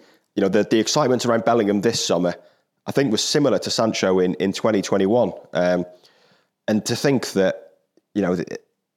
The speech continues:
United were signing an English winger who was twen-, twenty at the time, I think, for seventy-three million and he'd never play for United, for England under them. And now, I mean, he's so far out of the England picture now.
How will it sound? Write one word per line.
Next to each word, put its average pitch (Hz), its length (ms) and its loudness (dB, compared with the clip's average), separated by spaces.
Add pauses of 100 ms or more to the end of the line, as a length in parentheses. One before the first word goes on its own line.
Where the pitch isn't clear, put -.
(120)
United 110 320 2
were 107 60 -4
signing 101 240 0
an 107 40 2
English 104 420 0
winger 98 360 0
who 92 80 2
was 92 140 -2
twen-, 110 280 -2
twenty - 420 -2
at - 60 -2
the - 60 -4
time, 151 240 -2
I 139 40 -4
think, 143 260 -2 (440)
for 107 80 -8
seventy-three 113 500 0
million 98 300 2
and 92 80 0
he'd 90 100 0
never 104 180 0
play 101 220 0
for 92 100 -4
United, 95 360 0
for 101 140 0
England 90 320 0
under 87 200 0
them. 82 160 -4 (600)
And 98 200 0
now, 113 360 2
I 104 60 0
mean, 101 220 0
he's 98 260 0
so - 360 0
far 87 220 -2
out 87 100 2
of - 60 -4
the 87 80 0
England 90 280 -2
picture - 320 -4
now. 87 300 0